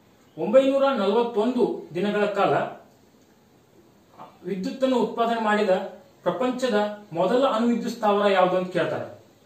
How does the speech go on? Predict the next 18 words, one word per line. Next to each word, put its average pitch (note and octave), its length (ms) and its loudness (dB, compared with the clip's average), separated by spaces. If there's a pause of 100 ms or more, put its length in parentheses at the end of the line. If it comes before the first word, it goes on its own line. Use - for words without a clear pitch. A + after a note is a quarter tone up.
(220)
ಅದು A3 160 0
ಯಾವ್ದಾಗಿರ್ತಪ್ಪ G#3 640 0
ಅಂತಂದ್ರೆ G3+ 640 -4 (140)
ಅದು G3 140 -4
ನಮ್ಮ G#3 220 -2
ಕೈಗಾ G3 560 0
ಅಣು G3+ 280 0
ವಿದ್ಯುತ್ G3 240 -2
ಸ್ಥಾವರವಾಗೈತಿ. C#3+ 840 -2 (220)
ಇದೇನ್ B3+ 260 0
ಮಾಡಿಪ್ಪ A#3+ 280 0
ಅಂದ್ರ G#3 140 -2 (280)
ಒಂಬೈನೂರ C4+ 680 0 (680)
ನಲವತ್ತೊಂದು A#3 520 2
ದಿನಗಳ A3 260 2
ಕಾಲ G#3+ 340 2 (260)
ನಿರಂತರ A#3+ 400 -2 (140)
ವಿದ್ಯುತ್ತನ್ನ G#3 440 -2